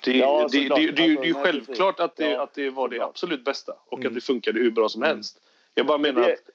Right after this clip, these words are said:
Speaker 1: ibland
Speaker 2: Ja.
Speaker 1: så krävs det något extra för att se det uppenbara.
Speaker 3: Mm.
Speaker 1: Och jag tror att väldigt få, undantaget,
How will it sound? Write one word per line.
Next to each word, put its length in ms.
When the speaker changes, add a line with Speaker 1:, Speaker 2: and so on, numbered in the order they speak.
Speaker 1:
ibland 300
Speaker 2:
Ja. 40
Speaker 1:
så 80
krävs 400
det 60
något 160
extra 400
för 180
att 140
se 380
det 160
uppenbara. 720
Speaker 3:
Mm. 200
Speaker 1:
Och 60
jag 120
tror 180
att 180
väldigt 340
få, 420
undantaget, 800